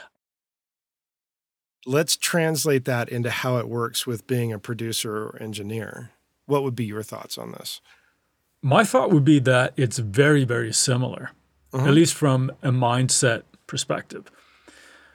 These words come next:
Speaker 2: We all like to think as artists or engineers, producers, that we're really, really unique. Chances are that we're probably not as unique <laughs> a-,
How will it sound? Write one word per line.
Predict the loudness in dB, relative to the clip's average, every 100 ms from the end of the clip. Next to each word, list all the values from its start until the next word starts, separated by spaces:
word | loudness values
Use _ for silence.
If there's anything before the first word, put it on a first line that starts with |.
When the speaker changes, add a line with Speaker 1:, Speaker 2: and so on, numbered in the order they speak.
| _
Speaker 2:
We | -2 6 8
all | 8 8
like | 4 2
to | -6
think | 2 4 4 2
as | -2
artists | 0 2 2 0 -2
or | -2 -2 -2 -4 -8 -18 -20 -20 0
engineers, | 4 4 4 4 4 2 -2
producers, | -2 0 2 0 0 -2 -4
that | -2 -2 -2
we're | -4 -4
really, | 0 2 2
really | 0 -4 -4
unique. | -6 -6 -2 -4 -4 -14 _ _ _ _ -20 _ _ _
Chances | -2 2 2 0 0 2
are | 2 2
that | -2 -6 -8 _ _ _ -8
we're | -8
probably | -4 -2 0 -2
not | -2 -4
as | -4 -4
unique | -4 2 2 2 2
<laughs> |
a-, | 0 2